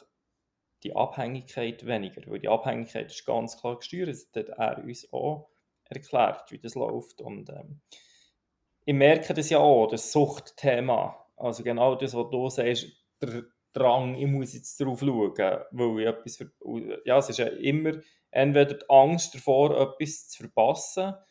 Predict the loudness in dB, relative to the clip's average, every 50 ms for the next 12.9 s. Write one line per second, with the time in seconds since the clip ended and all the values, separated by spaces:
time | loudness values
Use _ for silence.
0 | _ _ _ _ _ -2 -2 -2 -2 -2 -6 -6 -2 -2 -2 -2 0 -2 -4 -2
1 | 2 2 4 4 2 0 -2 -2 0 2 2 4 4 4 4 2 0 -2 -4 -8
2 | -6 -4 0 0 0 0 0 -4 -6 -6 -4 -4 -2 2 2 4 4 4 2 0
3 | -4 -6 -6 -6 -6 -6 -8 -6 -4 -2 -2 -2 -4 -4 -6 -6 -8 -6 _ -2
4 | -2 -2 -4 -6 -8 -8 -8 -10 -10 -12 -12 _ -6 -4 -4 -4 -6 -6 -8 -8
5 | -8 -8 -8 -10 _ _ -18 -18 -18 -20 _ _ _ _ _ _ _ _ _ _
6 | -20 -16 -12 -12 -12 -12 -12 -8 -2 0 0 0 0 -2 -2 -4 -4 -6 -8 -8
7 | -8 -8 -8 -8 -8 -8 -8 -8 -10 -12 -12 -12 -10 -10 -10 -12 -12 -12 -12 -14
8 | -12 -12 -12 -14 -12 -6 0 2 2 2 2 -2 -8 -10 -4 -4 -4 -4 -4 -10
9 | -10 -10 -8 -8 -8 -12 -14 -14 -8 -4 -2 -2 -2 -2 -6 -10 -10 -4 -2 -2
10 | -2 -2 -4 -4 -2 -2 -2 -2 -4 -10 -8 -6 -2 0 2 2 2 2 0 -2
11 | 0 2 2 0 0 0 0 -2 -2 -2 -8 -14 -16 -18 -16 _ -6 -4 -4 -4
12 | -6 -10 -16 -18 -18 _ -20 -16 -16 -16 -16 -10 -10 -8 -8 -8 -12